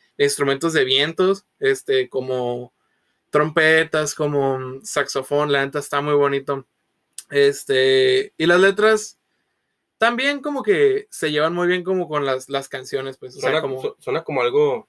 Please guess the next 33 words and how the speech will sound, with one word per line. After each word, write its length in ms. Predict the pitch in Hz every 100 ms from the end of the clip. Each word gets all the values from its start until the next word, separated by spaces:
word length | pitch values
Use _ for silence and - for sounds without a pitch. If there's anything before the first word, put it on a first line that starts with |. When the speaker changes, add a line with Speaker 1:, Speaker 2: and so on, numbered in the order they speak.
| _
Speaker 2:
depresivo, 540 | 120 110 107 - 107 110
no 80 | 110
sé 100 | 107
por 160 | 110
qué. 140 | 104 98 _
Speaker 1:
No, 260 | 202 277 294
está 220 | 294 254
muy 140 | 285
padre, 320 | 165 143 147
es 100 | 147
como 240 | - 214 190
feliz, 460 | 147 123 151 165
depresivo, 420 | 175 165 139 165 165
tiene 220 | 185 247
sus, 220 | 214 165 185
tiene 200 | 180 269
sus, 280 | 262 190 143
sus 220 | - 170
episodios, 520 | 165 151 143 160 170
pero 380 | - 156 143 131 _ _ _ _ _ _ _
como 400 | 180 170 151 143
el 140 | 156 160
título 360 | 202 262 269
de, 200 | 214 165
de 100 | 147
la 120 | 156 151
canción 480 | 147 147 240 302 _ _ _ _ _ _
es 240 | - 151 156
como, 560 | 196 185 165 139 - _ _
como 260 | _ 156 156
es 60 | 151
la 100 | 190
canción 500 | 156 143 196 262